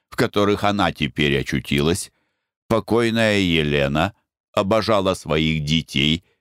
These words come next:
и, как все женщины, замкнувшиеся в своем семейном кругу,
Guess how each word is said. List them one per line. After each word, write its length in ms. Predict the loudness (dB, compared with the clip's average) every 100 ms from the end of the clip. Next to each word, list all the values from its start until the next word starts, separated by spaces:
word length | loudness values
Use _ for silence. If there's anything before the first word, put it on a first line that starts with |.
| _ _ _ _
и, 160 | -2 0
как 240 | -2 -2
все 260 | -2 -2 0
женщины, 640 | 0 0 0 0 2 2
замкнувшиеся 1000 | 2 0 0 -2 0 0 2 2 0 -2
в 60 | 0
своем 420 | 0 2 0 -2
семейном 640 | -2 0 2 2 0 -2
кругу, 460 | 0 -2 2 0